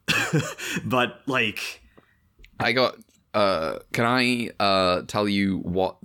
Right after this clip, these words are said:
Speaker 2: the, uh, raid, uh, the three raids are in, uh, A Realm Reborn?
Speaker 1: I already know. <laughs>
Speaker 2: Okay.
Speaker 1: Don't worry. Uh, I, I, I've long since known about that, and I was like,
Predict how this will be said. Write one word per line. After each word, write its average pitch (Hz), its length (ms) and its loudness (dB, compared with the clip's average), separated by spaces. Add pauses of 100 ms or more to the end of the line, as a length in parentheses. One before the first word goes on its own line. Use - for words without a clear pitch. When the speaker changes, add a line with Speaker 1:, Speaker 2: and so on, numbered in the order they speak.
Speaker 2:
the, 87 760 0
uh, 82 200 0
raid, 87 520 0 (400)
uh, 82 400 0 (260)
the 85 400 0
three 90 320 -2
raids 85 380 0
are 71 340 -4
in, 78 540 -2
uh, 76 480 -4
A 90 60 -2
Realm 82 260 -2
Reborn? 85 340 -4
Speaker 1:
I 127 160 2
already 117 320 2
know. 85 360 -2
<laughs> - 40 -14 (340)
Speaker 2:
Okay. 139 220 4
Speaker 1:
Don't 131 240 2
worry. 90 240 0 (220)
Uh, 113 280 2 (220)
I, 156 640 2
I, 139 140 2
I've 135 180 2
long 139 340 2
since - 260 0
known 123 160 2
about 151 240 2
that, 165 180 4
and 131 80 2
I 123 80 4
was 110 140 -2
like, 101 400 0